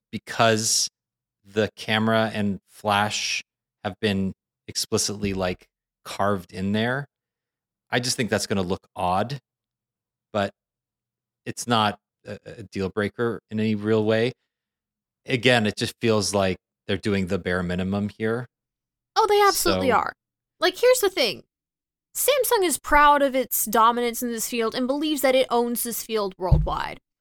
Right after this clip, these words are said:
Speaker 2: And until somebody comes and just absolutely eats their lunch,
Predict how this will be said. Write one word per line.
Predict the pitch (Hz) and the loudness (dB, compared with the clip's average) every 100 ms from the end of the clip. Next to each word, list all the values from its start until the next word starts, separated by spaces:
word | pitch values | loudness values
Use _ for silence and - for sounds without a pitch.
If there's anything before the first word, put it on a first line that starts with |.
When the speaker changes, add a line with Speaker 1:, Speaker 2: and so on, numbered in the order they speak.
| _ _ _ | _ _ _
Speaker 2:
And | 262 277 | 0 2
until | 311 - 523 | 2 2 2
somebody | - 392 320 302 | 4 2 2 0
comes | - 311 233 202 - - | 0 2 2 0 -6 -2
and | 262 240 | -2 2
just | 254 226 - | 2 0 0
absolutely | 320 349 - 277 277 254 262 226 _ 302 | 2 2 0 -6 -4 -4 -6 -10 _ -8
eats | 330 - - | -6 -4 -4
their | 262 285 254 | -2 0 0
lunch, | 233 220 202 - - - | 0 0 -2 -4 -10 -10